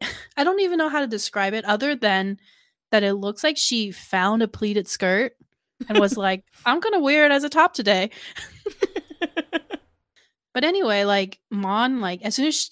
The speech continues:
Speaker 1: Kunsam walks in, Mon's immediately, like, nervous. She's fidgeting, she's looking away, sh-, like, it was intense. <laughs>
Speaker 2: Yeah, I mean, I, I, it's un-, <laughs> it's understandable. And then we proceed with Kunsam,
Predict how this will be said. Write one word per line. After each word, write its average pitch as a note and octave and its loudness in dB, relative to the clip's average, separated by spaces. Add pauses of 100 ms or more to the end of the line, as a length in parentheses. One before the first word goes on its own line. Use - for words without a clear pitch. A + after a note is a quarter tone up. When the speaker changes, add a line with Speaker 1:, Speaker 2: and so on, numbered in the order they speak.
(100)
Speaker 1:
Kunsam A3 -2
walks F#3 -4
in, F#3+ -4
Mon's F#3 -2
immediately, F#3 -4
like, E3+ -10 (300)
nervous. F3+ 0
She's F#3+ -4
fidgeting, A3+ 0
she's G3 -4
looking G3 -2
away, F#3+ 2
sh-, G3+ -10 (120)
like, G3 -12 (1200)
it B3+ 0
was A#3+ 2
intense. F#3+ -4
<laughs> - 6 (1200)
Speaker 2:
Yeah, A3+ 2
I D#3 0
mean, F3 -2
I, D#3 -2
I, D#3 -4 (360)
it's F3+ -8
un-, E3+ -4 (340)
<laughs> - -20
it's - -6
understandable. D4+ 2 (260)
And F#3+ 0
then F4 2
we E4 2
proceed A#3 -4
with G#3+ -6
Kunsam, C4+ 0